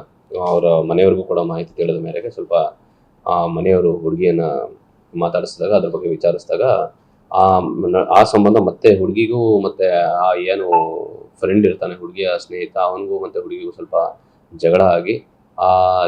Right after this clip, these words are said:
ಜಗಳದಿಂದ ಮನನೊಂದ, ಆ, ಬಾಲಕಿ,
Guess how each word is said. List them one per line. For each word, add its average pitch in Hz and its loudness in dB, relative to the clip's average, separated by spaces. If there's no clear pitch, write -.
ಜಗಳದಿಂದ 95 0
ಮನನೊಂದ, 92 -4
ಆ, 87 -4
ಬಾಲಕಿ, 90 -2